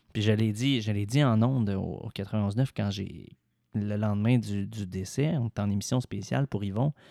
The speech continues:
Je vais avoir un regret toute ma vie. J'avais, moi puis Yvon, c'était promis qu'on irait prendre un café ensemble, puis ça a jamais à donner.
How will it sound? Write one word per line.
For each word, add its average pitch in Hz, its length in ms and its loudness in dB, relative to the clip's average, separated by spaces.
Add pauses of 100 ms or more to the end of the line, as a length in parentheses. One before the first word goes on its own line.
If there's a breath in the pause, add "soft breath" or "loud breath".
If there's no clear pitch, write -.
(460 soft breath)
Je 104 100 0
vais 104 80 2
avoir 120 220 6
un 135 120 8
regret 117 320 2
toute 123 220 0
ma 101 120 2
vie. 104 140 -4 (240)
J'avais, 104 360 -2 (100)
moi 107 280 0
puis 110 140 -2
Yvon, 120 220 2
c'était 98 240 -4
promis 123 400 0
qu'on 101 180 -4
irait 98 200 -6
prendre 110 220 0
un 104 60 0
café 120 320 -4
ensemble, 117 480 0
puis - 140 -12
ça 101 140 -8
a 104 40 -4
jamais 107 300 0
à 107 100 -4
donner. 117 260 -8